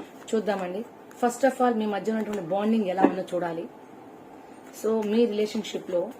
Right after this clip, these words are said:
మ్, మీ పర్సన్ మీ లైఫ్లోకి వచ్చిన తర్వాత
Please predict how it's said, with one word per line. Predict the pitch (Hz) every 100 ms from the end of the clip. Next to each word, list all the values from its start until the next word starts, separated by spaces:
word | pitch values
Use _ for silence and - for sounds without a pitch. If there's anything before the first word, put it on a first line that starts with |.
| -
మ్, | 208 208 202 196 190
మీ | 233
పర్సన్ | 240 208 - 220 208
మీ | 185
లైఫ్లోకి | 180 196 190 175
వచ్చిన | 170 180 180
తర్వాత | 170 170 160 170 165 156 160